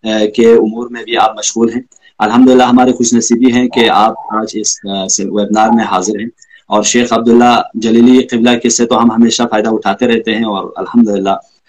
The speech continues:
इन बुजुर्गों का साया हमारे सरों पर बाकी है। मैं, अ, हमारे चौथे स्पीकर, अ, जनाब बरादर गिरामी, अ, जावेद साहब, अ, बरादर गिरामी खित्ते,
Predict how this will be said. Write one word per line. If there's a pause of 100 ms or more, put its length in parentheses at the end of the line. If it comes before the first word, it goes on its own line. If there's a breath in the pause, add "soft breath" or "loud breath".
(160 soft breath)
इन
बुजुर्गों
का
साया
हमारे
सरों
पर
बाकी
है। (720)
मैं, (340)
अ,
हमारे
चौथे
स्पीकर,
अ,
जनाब
बरादर
गिरामी, (240)
अ, (380 soft breath)
जावेद
साहब,
अ,
बरादर
गिरामी
खित्ते,